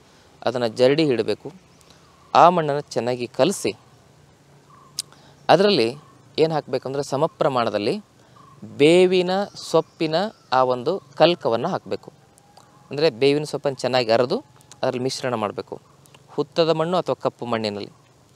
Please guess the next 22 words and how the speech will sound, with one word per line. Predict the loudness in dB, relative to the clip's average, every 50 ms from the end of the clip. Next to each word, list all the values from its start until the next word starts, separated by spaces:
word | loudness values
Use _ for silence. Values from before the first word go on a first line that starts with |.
| -20 _
ಸಮ | 2 4 4 4
ಪ್ರಮಾಣ, | 4 2 _ 2 2 4 4 2 0 -2 -8 _
ಮಣ್ಣು | -4 -4 -2 0 0
ಎಷ್ಟು | -2 -2 -2 -6 -2
ಪ್ರಮಾಣ | 2 2 2 4 4
ಇರ್ತದೋ | 2 2 0 -4 -2
ಅಷ್ಟೇ | 0 -2 -2 -4 -2 -2 -2
ಪ್ರಮಾಣದಲ್ಲಿ | 0 0 -2 -2 0 -2 -2 -2 -4 -6 -8 -10 _ _ _ _ _ _
ಈ | -6 -4
ಒಂದು, | -4 -2 -4 -4 -8 -8 -10 -20 -20 _ _ _ _ _ _ _ _
ಆ, | -6 -2 -2 0 -2 -2
ಬೇವಿನ | -2 0 2 2 2 0 0 -4 -4 -6 -6 -4 -2
ಎಲೆಯ | 0 0 0 0 -2 -4 -10 _ _ -20 _ -4
ಆ | -2 -2
ಒಂದು | -2 -2 -4 -8 -12
ಕಲ್ಕ, | -4 -2 -2 -2 -2 -2
ಅಂದರೆ | -4 -4 -4 -2 -2 0
ಅದರ | 0 0 0 -2 -6 -6 _ _ _ _ _
ಸ್ವರಸ, | -12 0 2 4 4 4 2 -2 -4 -4 -4 _ _ _ _ _ -10 -6
ಅದರ | -6 -4 -4
ಪೇಸ್ಟನ್ನು | -6 -2 _ 2 2 2 2 -2 -4 -4 -4 -6
ಹಾಕಬೇಕು. | 0 2 2 2 0 _ -14 -14 -14